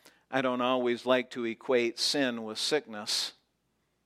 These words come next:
because I think sometimes that takes away our responsibility a little bit.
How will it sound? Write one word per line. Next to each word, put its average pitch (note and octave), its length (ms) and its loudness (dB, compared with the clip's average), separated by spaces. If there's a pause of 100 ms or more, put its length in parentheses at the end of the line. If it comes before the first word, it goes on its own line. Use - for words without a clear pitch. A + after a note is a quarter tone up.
(460)
because A2 240 -10
I A2 100 2
think A#2 260 -2
sometimes A#2 520 -2
that G#2+ 180 -2
takes B2 260 -2
away A#2+ 260 4
our A#2 160 2
responsibility A2+ 960 -2
a G2+ 80 -2
little G2+ 240 -8
bit. G#2+ 260 -2